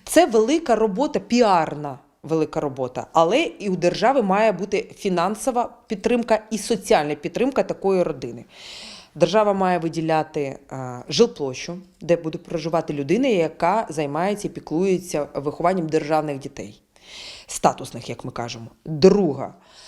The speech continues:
Соціальні послуги. Якщо в дитини є потреба в психологах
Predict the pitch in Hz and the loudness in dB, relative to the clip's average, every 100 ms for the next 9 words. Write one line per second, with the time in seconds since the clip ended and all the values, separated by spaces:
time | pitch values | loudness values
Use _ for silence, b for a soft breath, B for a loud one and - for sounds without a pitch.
0 | B - 208 196 220 226 220 214 185 135 | B -6 -4 2 4 4 0 0 -2 -2
1 | - 127 120 117 - 143 139 220 226 196 | -6 -10 -10 -16 -6 -6 0 0 0 -2
2 | 214 196 143 139 185 214 - - 175 135 | 0 -2 0 0 0 -2 -2 0 0 0
3 | 120 - - - 359 - 180 160 151 147 | -4 -10 -10 2 2 2 2 2 0 -4
4 | 160 - | -8 -10